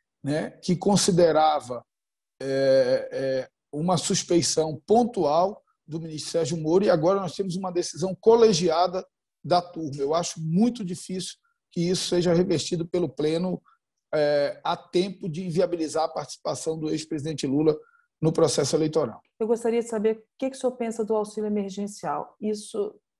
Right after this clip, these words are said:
Speaker 2: tem que ser nos moldes que o governo propôs, ou o senhor acha que o pleito dos governadores deve ser aceito aí pelo Congresso e transformar novamente esse auxílio emergencial nos seiscentos reais?
Speaker 1: Eu acho que, primeiro,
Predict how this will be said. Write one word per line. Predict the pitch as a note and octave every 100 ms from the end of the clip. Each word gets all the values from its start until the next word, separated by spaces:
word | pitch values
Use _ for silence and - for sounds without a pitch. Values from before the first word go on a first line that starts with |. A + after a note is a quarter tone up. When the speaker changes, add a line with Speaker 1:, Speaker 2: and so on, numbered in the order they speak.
| -
Speaker 2:
tem | B3 C4
que | B3+
ser | - - G#3+ F#3 F3 -
nos | G#3 F#3+
moldes | F#3+ G3 F#3+
que | -
o | F#3+
governo | F#3 F#3+ F3+ F#3 -
propôs, | F3+ - - G#3+ A#3+ - - - -
ou | A#3 B3+
o |
senhor | B3+ A#3+
acha | A#3 A#3+
que | A#3
o | B3
pleito | A#3+ A3+ A3+ A3
dos | A3
governadores | A#3+ G#3 A#3 A3+ G#3+ G#3 F3 G#3 G#3+ F#3 F3 - _ _ _ -
deve | G#3+ A#3+ B3 A#3
ser | - - A3 A3 A3
aceito | G3 - - G#3 G#3 G#3
aí | G3 G3
pelo | G3 G3 G3
Congresso | G3 F#3+ F3 F#3 G3 F#3+ - G#3 _ _
e | A#3 A#3+
transformar | - A#3+ A#3 A3+ G#3 G3+ G3
novamente | G3+ A#3 A#3+ A3+ G3 F#3+ F#3+ F#3+
esse | G3 G3+
auxílio | G3 - G3+
emergencial | F#3+ F#3+ F#3+ F#3+ F#3+ F#3+ F3+
nos | F#3 F3+
seiscentos | F#3+ F#3+ F3+ F3 -
reais? | E3+ D#3+ D3+ - - - _ _ _ _ _ _ _ _ -
Speaker 1:
Eu | A3+
acho | A3+ F3
que, | -
primeiro, | F#3 F#3 F3 F#3 F#3 F3+ D3+ A2